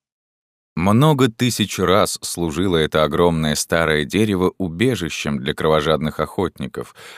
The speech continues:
которые ожидали у водопоя появления добычи. Не раз орошали кровью своих жертв его пышную листву Тарзан-обезьяна, Шита-пантера и Хиста-змея.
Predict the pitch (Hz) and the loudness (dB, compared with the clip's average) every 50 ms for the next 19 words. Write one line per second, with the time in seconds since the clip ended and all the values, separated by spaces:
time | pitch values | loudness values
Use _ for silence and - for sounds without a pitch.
0 | - _ 104 95 - 90 85 85 85 - - 90 76 78 80 73 82 80 76 76 | -4 _ -2 0 2 2 4 4 2 2 0 -2 -2 -2 0 0 2 2 2 0
1 | 76 76 73 78 76 76 76 - - 104 120 104 90 73 - 80 78 76 73 73 | 0 0 0 0 0 0 -2 0 -2 0 0 0 0 -2 -2 -2 -2 -2 -2 -2
2 | 76 76 76 76 73 73 71 82 80 71 80 73 67 - - - 50 - _ _ | -2 -2 -2 -2 -2 0 0 0 0 0 -4 -6 -6 -8 -12 -12 -14 -16 _ _
3 | _ _ _ - - _ - 80 95 120 135 156 170 160 - - 123 127 120 - | _ _ _ -20 -20 _ -2 0 2 4 4 4 4 4 4 2 2 2 2 2
4 | - 131 135 123 110 98 - 92 107 127 120 104 101 92 - - 92 95 98 98 | 2 2 2 2 2 0 2 0 2 2 2 0 0 -2 0 0 2 2 2 0
5 | 85 76 69 85 95 120 117 - - - 87 82 87 85 85 80 - 107 107 95 | -2 -2 0 2 2 2 2 -2 -6 -8 -4 -2 0 0 0 0 0 -2 -2 -2
6 | - - 92 85 82 82 78 - - - 76 78 95 113 110 - - - - - | -2 -4 -2 -2 -2 -2 -2 -4 -6 -6 -2 0 2 2 2 0 -6 -16 -20 -20
7 | _ _ - 92 92 76 76 90 85 82 78 73 64 71 65 62 65 73 85 101 | _ _ -2 0 0 0 0 0 0 0 -2 -4 -6 -8 -10 -8 -4 -2 0 0
8 | 107 101 98 95 90 85 - _ _ _ _ - - - - 95 90 - 85 78 | 2 2 2 2 0 0 -4 _ _ _ _ -4 -4 -2 0 -2 -2 -2 -2 -2
9 | 76 71 71 71 - 92 95 101 95 92 90 87 80 - _ _ _ _ _ 98 | 0 -2 -2 -2 -2 0 2 2 2 2 2 2 0 -4 _ _ _ _ _ -4
10 | 92 82 - - - 92 85 - - - - 85 78 71 78 82 82 80 71 73 | -4 -4 -6 -6 -4 -4 -2 -2 -4 -2 -2 -2 -2 0 -2 -2 -2 -2 -2 -2
11 | 62 60 53 - | -4 -4 -6 -8